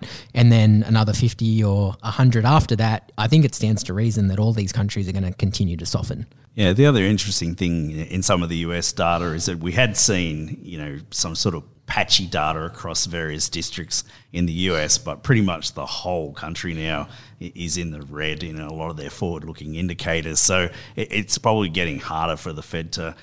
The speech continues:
Speaker 2: to look anywhere in the country now and find a, a spot of brightness to, to, to tie their, uh, chariot to.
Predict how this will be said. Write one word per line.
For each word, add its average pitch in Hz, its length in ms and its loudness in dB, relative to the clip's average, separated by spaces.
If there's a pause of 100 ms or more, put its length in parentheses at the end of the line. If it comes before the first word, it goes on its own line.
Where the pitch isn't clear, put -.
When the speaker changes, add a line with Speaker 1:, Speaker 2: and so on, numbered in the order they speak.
(100)
Speaker 2:
to - 80 -12
look 85 160 -8
anywhere 87 380 -2
in 78 100 -8
the 73 60 -12
country 80 360 -6
now 80 220 -4
and 78 100 -10
find 78 260 -4
a, 76 360 -12
a 80 100 -4
spot - 340 0
of 76 140 -12
brightness 85 720 -2 (200)
to, 85 180 -6
to, 80 180 -8
to - 180 -6
tie 82 280 -2
their, 80 420 -4
uh, 78 220 -2 (120)
chariot 95 520 0
to. 85 240 0